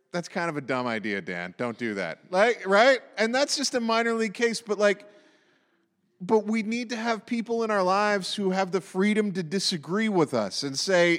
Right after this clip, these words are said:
"That's not the way that you, like, I think that you maybe ought to think about your motivations in this. Think this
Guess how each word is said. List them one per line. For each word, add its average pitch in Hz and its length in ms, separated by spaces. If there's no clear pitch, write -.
"That's 180 340
not 196 280
the 185 80
way 185 180
that 180 160
you, 170 240
like, 170 320
I 170 80
think 202 260
that 220 100
you 208 140
maybe 190 360
ought 170 120
to 180 80
think 180 240
about 165 220
your 147 100
motivations 147 760
in 95 140
this. 82 220
Think 202 320
this 170 340